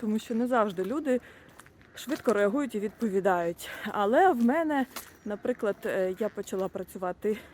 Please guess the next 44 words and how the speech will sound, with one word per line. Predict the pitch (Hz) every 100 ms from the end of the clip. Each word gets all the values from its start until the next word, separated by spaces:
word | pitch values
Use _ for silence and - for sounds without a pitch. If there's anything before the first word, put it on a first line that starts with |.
| -
і | 214
в, | 190 -
е, | 185 190 180 175 165
з |
першого | - 185 185
числа, | 180 220 415 523 - - - - -
і | 247
в |
мене | 254 240
в | 202
контракті | 240 349 -
стоїть, | 330 262 269
що | 220
оплата | 185 240 349
йде | 220 175 240
в |
кінці | - 196 - 208
місяця. | 202 190 160 - 151 - - - -
Тому, | 214 233 277 262
е, | 233 202
я | 202 220
бачила, | 202 214 214 202
що | 196 214
коли | 240 226
мені | 226 214
прислали | 196 220 - 208 196
документи | 185 208 214 202 202
про | - 202
зняття | 190 190 196 185
з | 180
обліку | - 494 523 -
на | 440 440
джоб-центрі, | 370 370 - 403 370 339 - - - - -
там | 311
було | 330 330
написано | 294 254 285 269 247
перше | - 220 220 196
число | - 240 320
наступного | 311 285 - - 262 214 202 196
місяця, | 190 175 175 - 180
тобто | 214 - 254
мене | 196 202
зняли, | 220 208 226 220 - - - - - -
е, | 202 196 190 190 196